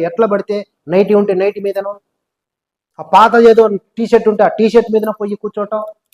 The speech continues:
అది మీ సీట్ అంటే కుబేర కుర్చీ అంటే ఇది. మీ వ్యాపారంలో మీరు కూర్చునే కుర్చీ మామూలు కుర్చీ అని మీరు అనుకుంటున్నారు. నిన్ను ధనవంతుని చేసేది,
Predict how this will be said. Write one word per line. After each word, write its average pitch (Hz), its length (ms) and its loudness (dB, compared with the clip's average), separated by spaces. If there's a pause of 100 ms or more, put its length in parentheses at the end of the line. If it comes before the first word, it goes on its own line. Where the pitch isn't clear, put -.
(540)
అది 190 200 0
మీ 254 160 4
సీట్ 247 400 -2
అంటే 233 280 0
కుబేర 180 480 2
కుర్చీ 147 320 -12
అంటే 120 180 -18
ఇది. 160 300 -20 (840)
మీ 175 120 4
వ్యాపారంలో 226 720 4
మీరు 240 200 4
కూర్చునే 240 400 -4
కుర్చీ 220 340 -6
మామూలు 240 340 0
కుర్చీ 226 260 -12
అని 262 120 -2
మీరు 233 200 0
అనుకుంటున్నారు. 233 480 -6 (300)
నిన్ను 262 220 4
ధనవంతుని 285 580 2
చేసేది, 269 460 2